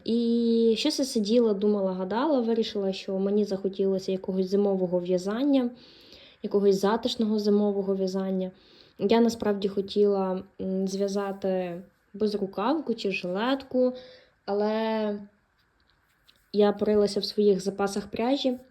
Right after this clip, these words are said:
і знайшла ось таку гарненьку дуже бордову твідову пряжу, яку я колись купувала у Дарі Wool Club у Олічки.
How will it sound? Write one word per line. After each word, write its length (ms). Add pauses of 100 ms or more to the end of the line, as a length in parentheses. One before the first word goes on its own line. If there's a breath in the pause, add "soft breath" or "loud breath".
(180)
і 140
знайшла 480
ось 240
таку 500 (1200 soft breath)
гарненьку 720
дуже 760 (1600 soft breath)
бордову 720 (640)
твідову 420
пряжу, 460
яку 220
я 100
колись 320
купувала 560
у 240
Дарі 240
Wool 260
Club 400 (520 loud breath)
у 200
Олічки. 560